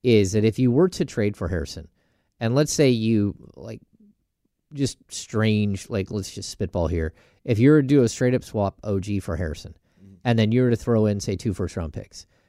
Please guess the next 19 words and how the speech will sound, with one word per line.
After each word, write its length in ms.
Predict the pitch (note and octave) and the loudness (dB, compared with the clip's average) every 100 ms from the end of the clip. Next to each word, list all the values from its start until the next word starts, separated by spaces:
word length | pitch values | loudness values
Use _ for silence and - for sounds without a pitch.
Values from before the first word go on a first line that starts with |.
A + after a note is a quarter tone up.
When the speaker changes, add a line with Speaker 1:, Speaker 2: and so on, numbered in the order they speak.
| _ | _
Speaker 1:
but 120 | B2 A2+ | -2 0
that 180 | B2 | 0
comes 280 | - A#2+ G2+ | 0 -2 0
with 160 | A#2+ A#2+ | 2 2
the 100 | A#2 | 0
understanding 540 | A2+ G2+ - A2 G#2 | -2 -4 -2 0 0
that 80 | G#2 | 0
O 100 | A2+ | 2
G 220 | G2+ G#2+ G2+ | 2 2 2
is 140 | F#2 | 0
gonna 200 | G#2 F2 | -2 -4
stick 240 | - A2+ F2 | -4 -4 -4
around, 340 | D#2+ - - _ _ _ _ _ _ _ _ _ _ _ _ _ _ _ _ _ C#3+ | -6 -8 -18 _ _ _ _ _ _ _ _ _ _ _ _ _ _ _ _ _ -10
the 100 | C3 G#2 | 0 2
Raptors 520 | A#2 C#3+ - B2+ - | 4 2 0 -2 -2
could 240 | - G#2+ | -4 -2
then 260 | G#2 A#2 G#2+ | 0 0 0
turn 260 | - A#2 G#2 | -4 -4 -2
around 680 | G2 G2 F2+ F2 E2+ - | -2 -2 -2 -4 -8 -18